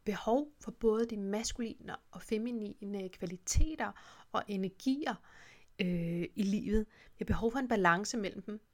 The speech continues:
Vores samfund er bare de senere hundrede år, øhm, blevet opbygget, så der er en overvægt, en,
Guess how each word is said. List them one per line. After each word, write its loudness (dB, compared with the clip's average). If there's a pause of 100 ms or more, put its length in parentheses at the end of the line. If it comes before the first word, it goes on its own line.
(680)
Vores 0
samfund 0
er 0 (100)
bare -2
de 0
senere 2
hundrede 2 (340)
år, 4 (440)
øhm, 6 (800)
blevet 8 (600)
opbygget, 8
så 4
der 4
er 2
en -4 (200)
overvægt, 0 (120)
en, -2